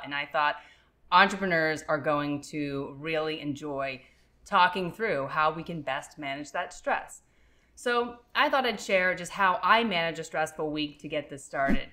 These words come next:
So for me, I have a big hearing coming up or a trial. The way I prepare for that is in two distinct ways,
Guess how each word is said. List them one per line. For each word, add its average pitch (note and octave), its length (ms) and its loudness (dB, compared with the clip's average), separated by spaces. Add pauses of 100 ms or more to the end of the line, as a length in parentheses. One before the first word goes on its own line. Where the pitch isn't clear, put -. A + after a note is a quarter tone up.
(140)
So F3 200 -4
for E3+ 140 -8
me, F#3+ 200 0
I F#3 140 6
have F3 300 4
a D3 120 -4
big F3+ 140 -2
hearing E3+ 400 -6
coming D#3+ 320 -6
up D#3 220 -2
or D#3+ 140 -2
a D#3 100 -6
trial. D3+ 480 -2
The E3 80 -6
way E3 180 -4
I B3+ 140 0
prepare E3+ 420 0
for D#3+ 160 -8
that C#3 240 -6
is D#3 140 -10
in D3+ 140 -10
two G#3 200 -12
distinct D#3 480 -10
ways, C3 380 -8